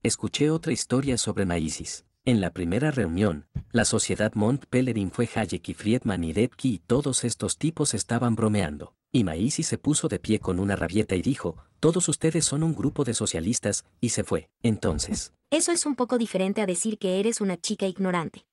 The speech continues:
Speaker 1: Bueno.
Speaker 2: El punto es que él no lo dijo.
Speaker 1: ¿Qué?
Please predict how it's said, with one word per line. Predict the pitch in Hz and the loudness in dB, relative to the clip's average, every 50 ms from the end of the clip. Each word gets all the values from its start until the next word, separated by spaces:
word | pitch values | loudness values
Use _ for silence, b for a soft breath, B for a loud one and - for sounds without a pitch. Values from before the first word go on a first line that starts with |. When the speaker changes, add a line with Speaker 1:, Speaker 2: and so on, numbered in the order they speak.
| _ | _
Speaker 1:
Bueno. | - 127 107 131 131 110 82 78 78 - _ _ _ _ _ _ _ _ _ _ - | -4 0 4 4 4 4 2 -2 -8 -16 _ _ _ _ _ _ _ _ _ _ 0
Speaker 2:
El | 226 226 - | 0 0 0
punto | - 311 320 311 311 294 | -2 -2 -2 0 2 2
es | 262 247 - - | 2 2 0 0
que | 208 185 185 190 | 0 0 2 2
él | 214 233 220 | 4 4 4
no | 208 202 | 4 4
lo | 190 190 | 2 2
dijo. | 185 196 175 - - - - _ _ _ _ | 0 -2 -4 -6 -8 -12 -14 _ _ _ _
Speaker 1:
¿Qué? | - 143 117 80 - _ | 0 2 2 2 -2 _